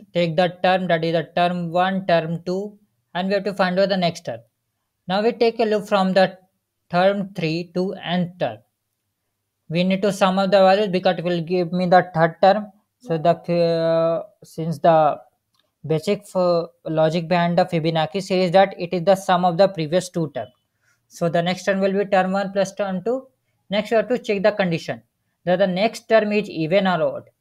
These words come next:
If the next term is even, then we need to divide it by two. After division, we need to s-, again sum up to the values to the term two, and we need to assign the values to the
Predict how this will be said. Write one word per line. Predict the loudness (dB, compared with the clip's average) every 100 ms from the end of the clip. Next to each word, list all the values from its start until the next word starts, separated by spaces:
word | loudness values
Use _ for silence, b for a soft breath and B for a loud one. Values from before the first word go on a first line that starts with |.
| _ _ -10
If | -2
the | 0
next | 0 -2
term | 0 2
is | 2 0
even, | 0 0 -2 -4 -2
then | 0 0
we | -2
need | -4 -4
to | -4 -4 -8 _ -6
divide | 0 2 2 0
it | -4 0
by | 0
two. | 0 -2 -4 -4 -10 _ _ _ _ _ _ _ _ _ _ _ _ _ _ -2
After | -2 4 2
division, | 4 2 0 -2 -4 -8 -16 _ _ _
we | -4 -2
need | -2 -2
to | -4
s-, | 0
again | 0 0 -2
sum | 0 -2 0
up | -4 -4
to | -2
the | 2 2
values | 4 2 0 -6
to | -6 0
the | 0 0
term | 0 0 -2
two, | -6 -6 -8 -14 _ _ _ _ _
and | -6 -2
we | 0
need | -2 0
to | 2
assign | 2 0 -2 2
the | 4
values | 4 2 -4
to | -4
the | -2 -2